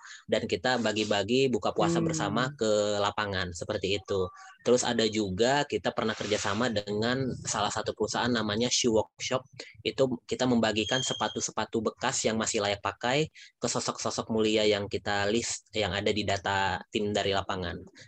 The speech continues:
Speaker 1: dan masih banyak lainnya seperti itu, Kang.
Speaker 2: Nah, dalam waktu dekat nih, Kang Teh, ada nggak sih kegiatan yang akan diselenggarakan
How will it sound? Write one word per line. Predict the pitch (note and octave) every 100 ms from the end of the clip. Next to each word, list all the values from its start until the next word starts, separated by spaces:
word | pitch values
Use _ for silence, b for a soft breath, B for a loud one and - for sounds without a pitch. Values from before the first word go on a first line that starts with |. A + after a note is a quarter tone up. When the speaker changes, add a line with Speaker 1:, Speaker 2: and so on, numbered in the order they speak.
| _ -
Speaker 1:
dan | G#2
masih | G#2+ G2+ G#2+
banyak | G2 G2
lainnya | G2 F#2 F#2
seperti | G2+ F#2+ F#2 F#2
itu, |
Kang. | E2+ E2+ - _ _ _ _ _ _ _ _ F#3+
Speaker 2:
Nah, |
dalam | D#3+ D3+ D#3+ D#3+
waktu | D#3 - D#3 C#3
dekat | - D#3 - B2+
nih, | A2 - _ _
Kang | A#2+ A2 A2 -
Teh, | A#2 - - A3+
ada | - D#3 G#3+
nggak | D#3+
sih | G3+
kegiatan | F#3+ C#3 C3+ E3
yang | F3 C#3 B2+
akan | C3
diselenggarakan | B2+ B2+ B2 - _ - - C#3 B2+ C3 B2+ G2+ -